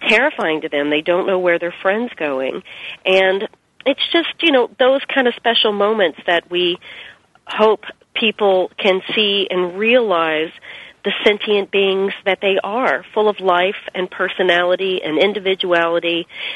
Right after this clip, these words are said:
And I just think that's beautiful that he came up and comforted, 'cause he often doesn't. He kinda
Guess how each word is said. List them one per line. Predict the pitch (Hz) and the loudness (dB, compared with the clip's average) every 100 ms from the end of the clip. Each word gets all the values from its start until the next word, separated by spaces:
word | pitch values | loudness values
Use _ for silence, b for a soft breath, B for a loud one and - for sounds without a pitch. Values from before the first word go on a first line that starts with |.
| B - | B -4
And | 170 165 160 156 170 - | 0 2 2 0 -4 0
I | 185 | 0
just | 180 190 | 0 -2
think | 190 170 | -2 -2
that's | 180 165 - | -2 -2 -2
beautiful | 165 156 156 156 143 | -2 -2 -4 -8 -4
that | 160 | -4
he | 151 165 | -4 -6
came | - 170 151 | -4 -2 0
up | 156 151 | 0 -2
and | 160 151 - | -4 -6 -6
comforted, | - 156 151 165 156 151 | -4 -4 -4 -2 -2 -4
'cause | - 202 | -6 0
he | 247 | 2
often | - 208 240 165 | 4 2 0 -4
doesn't. | 151 175 165 156 | -2 -2 -2 -6
He | 196 | -4
kinda | 202 180 | 0 0